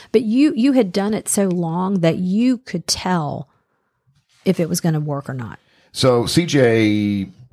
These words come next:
Speaker 2: wound up in Nashville. He's there now,
Speaker 1: Mm-hmm.
Speaker 2: grown, growing his family and beautiful kids and, and, and wife, and nothing against C J at all.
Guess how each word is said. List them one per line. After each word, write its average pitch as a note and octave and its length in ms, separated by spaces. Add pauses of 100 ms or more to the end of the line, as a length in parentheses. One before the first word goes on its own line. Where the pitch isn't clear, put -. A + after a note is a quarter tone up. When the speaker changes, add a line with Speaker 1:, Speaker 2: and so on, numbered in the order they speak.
(260)
Speaker 2:
wound B2 240
up A2+ 120
in G2+ 80
Nashville. D2+ 440
He's F2+ 160
there G2+ 140
now, C#2+ 340 (300)
Speaker 1:
Mm-hmm. F3 100
Speaker 2:
grown, F2 340
growing F2 200
his E2 100
family E2 400
and A#1 160 (640)
beautiful F#2 240
kids D#2+ 380
and, C#2+ 140
and, D#2 140
and D#2 200
wife, E2 280
and D2+ 220
nothing F#2+ 240
against F2 200
C F2 60
J D2 240
at D2+ 60
all. D2 360